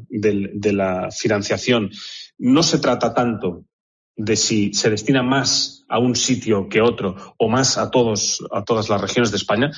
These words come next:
sino sobre todo cómo afrontamos el sistema de financiación que hoy en día es deficitario por unos políticos que durante demasiado tiempo han preferido destinar el dinero a cosas,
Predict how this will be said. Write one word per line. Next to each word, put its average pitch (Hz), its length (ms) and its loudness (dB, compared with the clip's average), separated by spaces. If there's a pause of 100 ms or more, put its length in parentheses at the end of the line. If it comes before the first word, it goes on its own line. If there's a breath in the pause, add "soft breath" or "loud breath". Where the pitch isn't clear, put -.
(120 loud breath)
sino 120 280 2
sobre 113 260 2
todo 147 300 2 (140 loud breath)
cómo 139 200 4
afrontamos 110 600 0
el 98 80 0
sistema 123 380 0
de 117 80 -2
financiación 107 580 -2
que 127 120 2
hoy 135 120 4
en 123 100 0
día 135 260 0 (300 loud breath)
es 117 120 0
deficitario 123 560 2
por 120 120 0
unos 127 160 2
políticos 120 440 0
que 117 100 -2
durante 104 260 0
demasiado 104 400 2
tiempo 143 400 0 (240 loud breath)
han 135 140 0
preferido 139 420 2
destinar 120 400 0
el 120 120 2
dinero 113 280 2
a 113 80 -2
cosas, - 560 -4